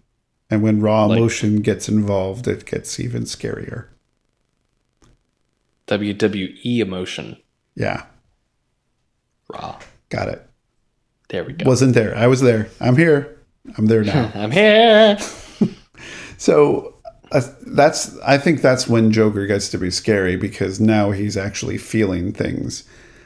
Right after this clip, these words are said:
Speaker 1: I think
Speaker 2: Mm-hmm.
Speaker 1: in all the other instances of Joker, he's not necessarily feeling things deeply.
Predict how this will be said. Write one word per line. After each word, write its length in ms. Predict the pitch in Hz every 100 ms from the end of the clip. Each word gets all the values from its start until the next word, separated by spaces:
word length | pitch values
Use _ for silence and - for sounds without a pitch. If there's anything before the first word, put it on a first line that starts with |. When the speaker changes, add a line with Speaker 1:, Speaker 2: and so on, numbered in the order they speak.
| _ -
Speaker 1:
I 80 |
think 280 | 110 117 123
Speaker 2:
Mm-hmm. 160 | 131 113
Speaker 1:
in 20 |
all 260 | - 113 113
the 180 | 120
other 280 | 101 107 110
instances 680 | - 110 107 120 113 107 107
of 120 | 110
Joker, 600 | 107 110 104 - 95 98 - _ _ _ _ _ _ _ _ _ _
he's 300 | - 123 107
not 180 | 120 107
necessarily 800 | 113 110 107 110 107 104 104 104 _ _ _ _ _
feeling 760 | - - 123 120 120 120 123 123
things 720 | - 120 117 117 120 120 - - _ - 123
deeply. 560 | 117 113 127 135 135